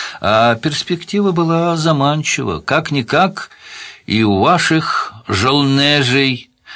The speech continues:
был нешуточный шанс пройти с засученными рукавами и автоматами наперевес по Мюнхену и Парижу. «Возможно»,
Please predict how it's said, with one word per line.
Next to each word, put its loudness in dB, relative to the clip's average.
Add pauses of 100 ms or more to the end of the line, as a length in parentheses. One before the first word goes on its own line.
(120)
был 0
нешуточный 0
шанс 0
пройти -4
с -6
засученными -4
рукавами 0
и -4
автоматами -2
наперевес 0
по -2
Мюнхену 0
и -4
Парижу. -2 (1400)
«Возможно», -8